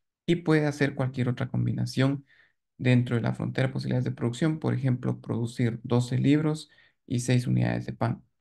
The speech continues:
Eh, los puntos dentro de la frontera de producción, eh, son puntos que no son eficientes, son combinaciones que no son eficientes porque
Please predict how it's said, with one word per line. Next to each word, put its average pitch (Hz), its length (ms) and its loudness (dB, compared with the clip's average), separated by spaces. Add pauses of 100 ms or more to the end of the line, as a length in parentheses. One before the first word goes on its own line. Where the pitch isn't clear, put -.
(2000)
Eh, - 440 4 (200)
los 120 260 0
puntos 165 680 2
dentro 190 480 2
de 175 80 0
la 156 120 -2
frontera 151 400 -2
de 156 60 -10
producción, 160 680 0 (340)
eh, 113 420 4
son 131 280 -2
puntos 139 460 -2
que 123 380 0
no 131 180 4
son 147 260 2
eficientes, 143 800 -2
son 143 240 0
combinaciones 127 840 2
que 131 120 -2
no 139 80 -2
son 147 180 -2
eficientes 151 580 -2
porque - 500 0